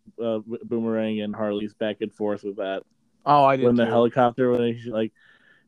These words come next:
Speaker 1: like, uh, like, Boomerang's just like, "Harl,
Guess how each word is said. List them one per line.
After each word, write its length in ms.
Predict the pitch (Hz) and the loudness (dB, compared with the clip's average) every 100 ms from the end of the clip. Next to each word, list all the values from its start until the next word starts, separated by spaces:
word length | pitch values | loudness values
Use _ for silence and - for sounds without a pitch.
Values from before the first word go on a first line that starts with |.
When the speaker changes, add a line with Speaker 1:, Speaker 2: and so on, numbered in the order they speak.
| _ | _
Speaker 1:
like, 360 | - 117 107 117 | -4 -4 -4 -2
uh, 140 | 120 117 | 0 2
like, 220 | 117 104 | 0 -2
Boomerang's 420 | 117 117 120 120 | -4 -2 0 0
just 240 | 120 113 117 | -2 0 0
like, 180 | 104 - _ - _ _ _ _ _ | 0 -4 _ -20 _ _ _ _ _
"Harl, 520 | 131 135 143 143 135 | 0 4 6 4 0